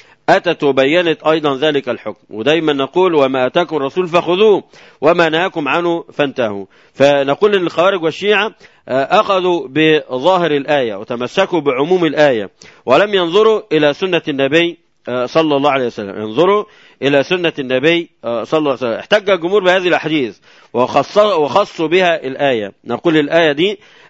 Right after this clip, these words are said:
آية عامة، لكن هتخصص عن طريق ما ورد في سنة النبي، آه، صلى الله عليه وسلم. يبقى تخصص عن طريق ما ورد في سنة النبي، آه، صلى الله عليه وسلم. ونقول إن السنة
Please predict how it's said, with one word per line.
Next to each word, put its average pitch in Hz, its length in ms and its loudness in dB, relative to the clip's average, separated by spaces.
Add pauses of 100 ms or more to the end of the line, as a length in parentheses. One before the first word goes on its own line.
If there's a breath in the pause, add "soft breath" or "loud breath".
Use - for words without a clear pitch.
(140)
آية 170 460 2
عامة، 180 560 -2
لكن 151 360 -2
هتخصص 170 1120 -2
عن 160 320 -2
طريق 180 500 -2 (380)
ما 139 160 2
ورد 165 400 0
في 131 140 -4
سنة 160 320 -4
النبي، 147 500 0 (560 soft breath)
آه، - 60 -6
صلى 160 320 2
الله 143 160 2
عليه 123 180 -2
وسلم. 95 320 -12 (160)
يبقى 107 220 -4
تخصص 156 520 0
عن 123 160 0
طريق 160 360 0 (380 loud breath)
ما 110 80 0
ورد 156 300 2
في 131 160 -2
سنة 156 340 -2
النبي، 139 500 0 (340 soft breath)
آه، 117 140 0
صلى 156 140 2
الله 135 220 2
عليه 110 80 -2
وسلم. 98 120 -6 (260 loud breath)
ونقول 190 280 4
إن 208 140 0
السنة 202 580 -2